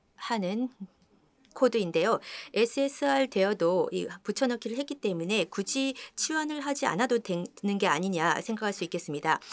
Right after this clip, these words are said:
에스에스알 된 것은 동적인 에이치티엠엘입니다. 가령 리액으로 이벤트 핸들러가 구현을 했다고 해도 이것은 전부 없어져 버리는 것입니다.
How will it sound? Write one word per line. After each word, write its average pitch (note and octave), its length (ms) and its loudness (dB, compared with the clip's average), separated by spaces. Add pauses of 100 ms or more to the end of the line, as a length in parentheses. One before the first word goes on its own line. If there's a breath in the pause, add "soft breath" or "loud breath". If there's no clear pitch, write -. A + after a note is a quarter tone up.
(360 loud breath)
에스에스알 C4+ 760 2
된 G#3+ 180 2
것은 F#3 480 0 (280 loud breath)
동적인 C#4 800 0
에이치티엠엘입니다. E3 1200 0 (1400 loud breath)
가령 G#3+ 540 2
리액으로 A3 1000 4
이벤트 A#3+ 520 2
핸들러가 B3 520 0
구현을 G3+ 360 0
했다고 F#3 380 -2
해도 G3+ 340 2
이것은 F3+ 320 0
전부 F3 300 0
없어져 A#3+ 480 2
버리는 F3 260 -2
것입니다. D#3 500 -4